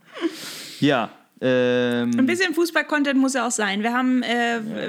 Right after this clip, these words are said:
Speaker 2: w-, wir sind ja nun mal auch, wir müssen
Speaker 1: Wir müssen das ja, also Fußball scheint ja anscheinend extrem, äh, relevant zu sein in dieser Gesellschaft. Also muss das in diesem Podcast auch, äh,
Speaker 2: Total.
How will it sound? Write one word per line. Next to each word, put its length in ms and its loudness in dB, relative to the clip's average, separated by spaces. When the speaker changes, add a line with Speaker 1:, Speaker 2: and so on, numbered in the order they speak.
Speaker 2:
w-, 140 -8
wir 180 -2
sind 220 0
ja 320 -2
nun 160 2
mal 160 0
auch, 240 -4
wir 100 0
müssen 400 2
Speaker 1:
Wir 80 4
müssen 300 4
das 160 0
ja, 260 2
also 320 0
Fußball 640 -2
scheint 380 -2
ja 120 0
anscheinend 460 0
extrem, 680 -2
äh, 100 -4
relevant 600 -2
zu 140 -8
sein 280 -2
in 100 -2
dieser 280 -4
Gesellschaft. 720 -4
Also 220 2
muss 200 2
das 200 0
in 100 2
diesem 240 -2
Podcast 480 -4
auch, 380 -4
äh, 220 2
Speaker 2:
Total. 280 -6